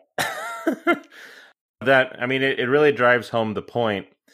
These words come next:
And I think maybe the, the real reason why we are,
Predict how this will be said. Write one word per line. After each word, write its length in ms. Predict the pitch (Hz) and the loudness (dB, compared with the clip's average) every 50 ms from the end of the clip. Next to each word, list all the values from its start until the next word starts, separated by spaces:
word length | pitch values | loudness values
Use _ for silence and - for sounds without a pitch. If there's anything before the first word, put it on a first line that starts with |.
| _ _ _ _ _ _ | _ _ _ _ _ _
And 140 | - 98 98 | -6 -4 -2
I 80 | 101 104 | -2 -2
think 300 | - 120 123 123 107 82 | -2 -2 -4 -4 -4 -4
maybe 300 | 110 107 104 104 107 104 | -4 -2 -2 -2 -2 -2
the, 320 | 95 98 92 90 87 85 _ | -2 -2 -2 -2 -4 -6 _
the 100 | - 85 | -12 -10
real 520 | 85 101 110 117 113 107 104 95 87 - _ | -6 -4 -2 0 0 0 0 -2 -4 -8 _
reason 520 | - 92 107 123 135 131 107 113 104 104 95 | -10 -6 -2 0 0 0 -2 -4 -6 -4 -2
why 260 | 98 98 95 98 101 | 0 0 0 0 -2
we 180 | 95 95 95 | -2 -2 -2
are, 260 | 92 92 87 87 85 | -2 -2 -2 -2 -4